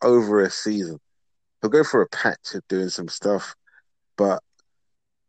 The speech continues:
um, he doesn't really produce that much for me.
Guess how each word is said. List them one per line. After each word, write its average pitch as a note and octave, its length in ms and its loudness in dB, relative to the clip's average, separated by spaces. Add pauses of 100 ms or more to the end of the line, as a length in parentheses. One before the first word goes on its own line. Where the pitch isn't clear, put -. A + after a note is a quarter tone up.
(160)
um, F#2+ 560 0
he G#2+ 240 -4
doesn't A2 440 0 (580)
really G2+ 480 0
produce F#2+ 420 -6
that D#2 220 -4
much F#2 220 -8
for - 140 -6
me. G2+ 280 -2